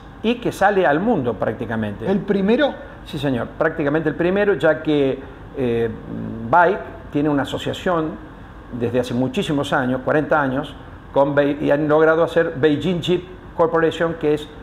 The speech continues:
Speaker 1: una subsidiaria, eh, que fundamentalmente ha hecho ese tipo de productos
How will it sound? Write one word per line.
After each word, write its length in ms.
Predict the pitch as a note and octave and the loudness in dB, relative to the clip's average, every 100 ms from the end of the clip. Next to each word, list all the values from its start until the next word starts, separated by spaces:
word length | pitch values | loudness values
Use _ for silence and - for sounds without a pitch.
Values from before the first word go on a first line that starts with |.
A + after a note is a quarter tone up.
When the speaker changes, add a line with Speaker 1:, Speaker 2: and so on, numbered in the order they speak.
| - - - | -18 -12 -2
Speaker 1:
una 160 | C#3 | -2
subsidiaria, 1000 | C3+ F3+ C#3+ D#3 D3+ D#3+ C#3+ D#3 E3+ - - | 0 -2 0 2 4 4 4 2 0 -2 -4
eh, 300 | A#2 A#2+ A2+ A2+ A2 - - - - | -2 -2 -2 -6 -10 -14 -18 -18 -8
que 140 | - A#2+ | -6 -2
fundamentalmente 760 | C3 B2+ C#3 C#3 D3+ D3+ D3+ | 0 2 2 2 2 2 4
ha 80 | C#3+ | 4
hecho 320 | D3 D3+ C#3 | 4 2 2
ese 220 | C3+ - C#3+ | 0 -2 -4
tipo 220 | C3+ C3+ | 0 0
de 60 | |
productos 580 | C3 C#3 C#3 G2 E3+ F#3+ | 2 2 0 0 -4 -4